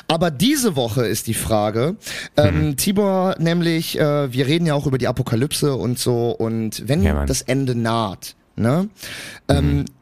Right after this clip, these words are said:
Speaker 1: bist du je-, und du weißt, ne, du darfst diese Kategorie nicht vergessen. Ich, ich will eine
Speaker 2: Ja.
Speaker 1: ehrliche Antwort. Ähm, äh, bist du jemand, der dann wirklich beten würde? Also meine Frage diese Woche an dich ist, um dich auch kenn-, kennenzulernen, weißt du? Ich,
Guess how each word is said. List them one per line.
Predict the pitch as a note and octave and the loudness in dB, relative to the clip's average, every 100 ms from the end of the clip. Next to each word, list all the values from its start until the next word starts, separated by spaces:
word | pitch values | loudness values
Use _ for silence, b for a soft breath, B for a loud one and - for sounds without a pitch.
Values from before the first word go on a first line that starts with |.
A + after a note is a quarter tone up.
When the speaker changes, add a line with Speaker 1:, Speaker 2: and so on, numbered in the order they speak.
| _ _ - _ _ _ _ - | _ _ -20 _ _ _ _ -2
Speaker 1:
bist | B2+ - | 0 2
du | A#3+ | 0
je-, | F#3+ - | 0 0
und | E3+ - | -2 0
du | E3+ | 2
weißt, | D#3 D3 B2 | 2 2 0
ne, | D#3 | -2
du | C#3+ | 2
darfst | C#3 E3 F#3 | 2 2 0
diese | D#3+ | 0
Kategorie | D3 D3+ C3+ C#3 | 0 0 0 0
nicht | C#3+ | 0
vergessen. | - A2 A2+ G2 - - | -2 0 0 -2 -6 -4
Ich, | - - - | -4 -2 -2
ich | B2+ A#2 | 0 4
will | |
eine | D#3+ | 4
Speaker 2:
Ja. | A2+ | 4
Speaker 1:
ehrliche | C#3+ D3 A#2+ | 0 0 -2
Antwort. | A2+ - F#2 - B B B B B - | -2 -2 -4 -4 B B B B B -2
Ähm, | C#3+ C#3 C#3 C3 A#2 - _ _ _ _ _ - - | 0 2 0 0 -2 -8 _ _ _ _ _ -16 -10
äh, | - | -6
bist | - F3+ - | 0 0 2
du | |
jemand, | A3+ F#3+ F#3 F#3 G3 - | 2 2 2 0 0 -4
der | B2 C#3+ C#3 C3+ B2+ B2+ C3 | 0 2 4 2 2 2 0
dann | C3 B2+ B2+ B2+ | 0 0 0 0
wirklich | A#2 E3 E3 - | -2 0 -4 0
beten | D3 D#3 F3+ | -2 0 0
würde? | F3+ G3 G#3 G3+ | 0 0 -2 0
Also | C3+ C#3 | 0 0
meine | C#3 C3 | 0 0
Frage | - C#3+ G#3+ B3 B3 B3+ | 0 0 0 0 0 -2
diese | D3+ F3 G3+ D#3 | 0 0 2 0
Woche | F3+ D#3 | 0 0
an | - B2+ | 0 0
dich | C3 - | -2 0
ist, | E3+ - | -2 0
um | D3+ | -2
dich | C3 - | -2 -2
auch | D3+ | -4
kenn-, | - A3 - | 0 -2 -2
kennenzulernen, | - - - B2 G#2 | -2 -2 0 0 0
weißt | A2 A#2+ - | 0 0 0
du? | |
Ich, | F3 | -2